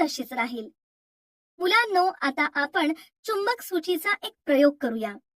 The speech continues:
या प्रयोगासाठी लागणारे साहित्य: चुंबक सूची, पाणी,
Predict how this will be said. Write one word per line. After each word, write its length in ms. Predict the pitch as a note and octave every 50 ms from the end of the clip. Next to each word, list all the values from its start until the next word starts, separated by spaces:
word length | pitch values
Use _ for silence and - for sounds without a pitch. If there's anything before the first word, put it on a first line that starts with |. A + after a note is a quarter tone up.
| _ _ _ _ _ _ _ _ _ -
या 100 | C#4+ C#4+
प्रयोगासाठी 680 | C#4+ D4+ C#4+ C#4+ C#4+ C#4+ D#4+ D#4 - F4+ D#4+ E4 E4+
लागणारे 420 | D4+ B3+ B3 A#3+ B3+ C4 C4+ D4+ D4
साहित्य: 520 | - C#4+ A#3+ A#3+ E4+ F4+ - - D#4+ D#4 - - _ _ _ _ _ _ _ -
चुंबक 340 | E4 D#4 D4 D4 E4 D#4+
सूची, 380 | - - D4+ B3+ A3+ - D4+ F4 C5+ - _ _ _ _ _ _ _ _ _ _ _ -
पाणी, 360 | D#4 D4 C#4 C4+ C#4 E4